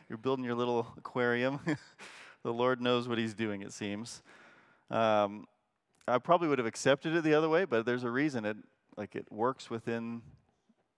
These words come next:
scientific reason as well, is one of the things you start to realize, like, wow, that God didn't just magically make animals survive. He actually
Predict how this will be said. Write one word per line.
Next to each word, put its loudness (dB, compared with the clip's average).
scientific -4
reason -2
as -4
well, 4
is -2
one -4
of 0
the -4
things -8
you -10
start -2
to -6
realize, -2
like, -10
wow, -2
that -4
God 6
didn't -2
just -2
magically 0
make -4
animals -4
survive. 0
He -2
actually -4